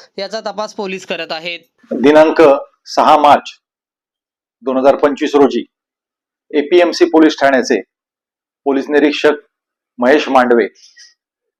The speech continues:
Speaker 2: त्याचप्रमाणे सहाय्यक पोलीस निरीक्षक शिऊरकर आणि त्यांचं पथक हे पुनीत कॉर्नर समोरची जी झोपडपट्टी आहे, त्या ठिकाणी झोपडपट्टीमध्ये गस्त करत असताना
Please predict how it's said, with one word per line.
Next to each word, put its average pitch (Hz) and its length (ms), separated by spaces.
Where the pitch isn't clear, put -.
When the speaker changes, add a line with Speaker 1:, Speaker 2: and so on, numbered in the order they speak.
Speaker 2:
त्याचप्रमाणे 131 720
सहाय्यक 143 420
पोलीस 143 220
निरीक्षक 135 420
शिऊरकर 147 580
आणि 123 180
त्यांचं 127 320
पथक 131 300
हे 135 200
पुनीत 151 240
कॉर्नर 139 320
समोरची 131 480
जी 131 100
झोपडपट्टी 127 580
आहे, 104 340
त्या 135 100
ठिकाणी 131 520
झोपडपट्टीमध्ये 127 880
गस्त 131 340
करत 135 200
असताना 110 380